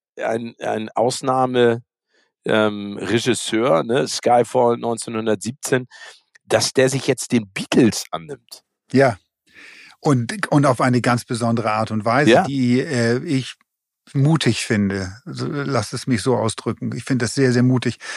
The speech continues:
Speaker 2: Also Sam Mendes wird Biopics über die, und die, die Be-, die, ähm, Betonung liegt auf, liegt auf der Mehrzahl, Biopics über die Beatles drehen, nämlich insgesamt vier Stück,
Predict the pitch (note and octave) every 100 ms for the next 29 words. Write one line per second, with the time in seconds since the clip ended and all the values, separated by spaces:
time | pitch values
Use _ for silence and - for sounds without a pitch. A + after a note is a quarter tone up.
0 | - - B2+ - D3 C3+ D3 F3 F3+ E3
1 | - A#2+ _ _ C#3 D3+ F3 - F3 E3+
2 | - G3 D#3+ B2+ G#2 - B2 _ _ _
3 | - A#2 F3 _ - A#2+ A2+ G2 B2+ G#2
4 | A2 A2 B2 A#2+ G#2 A#2+ - C3 G#2+ B2
5 | - G#2 - D#3 A2 B2 G#2 A2 G#2 G2+
6 | A#2 B2+ - C3+ B2 A2+ A#2+ A2 - -
7 | F3 - - - - - - - - E3+
8 | E3 C#3+ C3+ G3+ D3 - - A#2 B2+ D#3+
9 | F3+ C3 D3+ D3 D3 C3 - B2+ C3 -
10 | - D#3 D3+ - E3 -